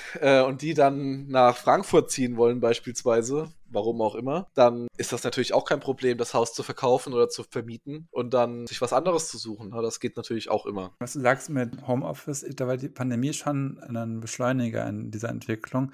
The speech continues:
Speaker 2: Und gerade in deinem Bereich, in der I T sowieso, da war es ja auch schon vorher, glaub ich, einfach mehr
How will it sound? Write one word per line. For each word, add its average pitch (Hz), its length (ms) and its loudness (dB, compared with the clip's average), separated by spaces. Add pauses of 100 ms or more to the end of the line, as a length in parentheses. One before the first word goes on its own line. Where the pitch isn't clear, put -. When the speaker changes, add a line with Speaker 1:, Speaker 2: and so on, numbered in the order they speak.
(440)
Speaker 2:
Und 110 120 -8
gerade 123 500 4
in 113 220 -4
deinem 110 280 0
Bereich, 117 380 0
in 113 60 -8
der 104 160 -6
I 113 40 -12
T - 220 -8
sowieso, 113 460 -6
da 110 180 0
war 104 60 2
es 104 100 -4
ja 110 80 -8
auch 104 40 -14
schon 104 160 -12
vorher, 110 320 0
glaub 107 160 -6
ich, 107 120 -8
einfach - 280 -16
mehr 104 420 -2